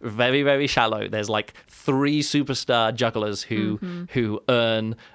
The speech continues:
Speaker 1: uh, well, I say earn a lot of money. There's a few people who can, uh, make a really good money out of it. And then most people who do it professionally are, yeah, fine. You know,
Speaker 2: Having
Speaker 1: that
Speaker 2: just a,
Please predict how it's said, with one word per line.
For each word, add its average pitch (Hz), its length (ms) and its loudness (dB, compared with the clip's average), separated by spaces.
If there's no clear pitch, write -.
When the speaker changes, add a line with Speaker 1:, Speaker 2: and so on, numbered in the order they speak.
Speaker 1:
uh, 113 240 0
well, 95 160 -2
I 95 60 -4
say 98 300 -2
earn 135 180 2
a 101 80 0
lot 123 400 2
of 113 100 -2
money. 110 160 -2
There's 113 140 0
a 113 40 -4
few 156 180 2
people 123 280 0
who 117 120 2
can, 110 160 0
uh, 123 240 0
make 120 400 0
a 113 60 0
really 117 460 0
good 104 200 0
money 104 200 -4
out 104 200 -4
of 104 80 -8
it. 98 180 -6
And 170 120 2
then 170 120 2
most 226 240 2
people 156 220 0
who 139 60 2
do 139 100 4
it 139 80 0
professionally 156 500 -2
are, 196 100 0
yeah, 440 100 0
fine. 294 380 -2
You 190 140 0
know, 170 80 0
Speaker 2:
Having 208 280 2
Speaker 1:
that 226 80 -6
Speaker 2:
just 220 200 -2
a, 190 100 -2